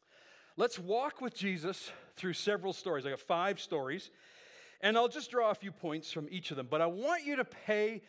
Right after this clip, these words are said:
particular attention as we go through these stories. I'm gonna have parents actually stand and read them at different points. Uh, Gord, are you ready with number one? All right, we're gonna need a microphone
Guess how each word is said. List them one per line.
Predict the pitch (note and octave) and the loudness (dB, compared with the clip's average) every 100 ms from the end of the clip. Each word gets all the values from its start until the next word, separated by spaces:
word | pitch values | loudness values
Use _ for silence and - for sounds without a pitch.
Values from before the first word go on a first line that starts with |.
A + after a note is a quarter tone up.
| - - - | -20 -20 -8
particular | F#3+ - E4+ E4+ C4 A3 | -8 -2 -2 0 2 2
attention | F#3 G3 D#3 C3 B2 | 2 2 0 -4 -4
as | C#3 | -4
we | D3+ | 0
go | E3+ F3 | 0 0
through | G3 E3+ | -4 -4
these | F3 | -6
stories. | - D#3+ B2 A#2+ | -2 0 0 -4
I'm | C3 | -4
gonna | D3 | 0
have | D3+ - | 0 0
parents | G#3 G3 C#3 - | 0 0 0 -2
actually | C#3+ - | -4 -4
stand | C3 E3+ D3+ | -8 -4 -2
and | C#3+ C3+ | -4 -2
read | D3+ B2+ | -2 -2
them | B2 | -6
at | A#2 | -6
different | C#3 A#2 | -8 -8
points. | D#3 B2+ G#2 - - - - - - - - _ | -6 -6 -8 -16 -20 -20 -20 -20 -20 -20 -20 _
Uh, | C#3+ D3 C3+ G#2+ - - - - C#3 | 2 4 4 0 -8 -14 -18 -20 -2
Gord, | E3+ G3 F3 - - _ - | 2 2 0 -8 -20 _ -8
are | |
you | D3 D#3+ | -2 0
ready | E3 | 2
with | D#3 | 2
number | D#3 D3+ | 0 2
one? | D#3 G#3 - - - - - - _ - | 2 0 -4 -20 -20 -20 -20 -20 _ 0
All | C#3+ | 2
right, | D3+ | 2
we're | C#3+ | 0
gonna | D3+ | -2
need | D3+ D3+ | 0 0
a | |
microphone | C#3+ E3 D3+ C3+ D3+ D#3 D3 | 2 0 -2 -6 -2 -2 -2